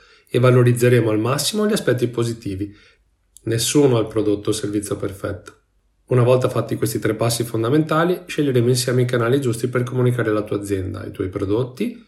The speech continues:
e servizi e soprattutto il tuo posizionamento. Non dovrai fare tutto subito,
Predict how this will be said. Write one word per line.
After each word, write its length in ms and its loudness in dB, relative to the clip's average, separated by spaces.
e 120 -4
servizi 680 -2
e 100 -4
soprattutto 640 -2
il 60 0
tuo 160 -2
posizionamento. 1000 -4
Non 120 2
dovrai 300 4
fare 200 0
tutto 260 -4
subito, 600 -4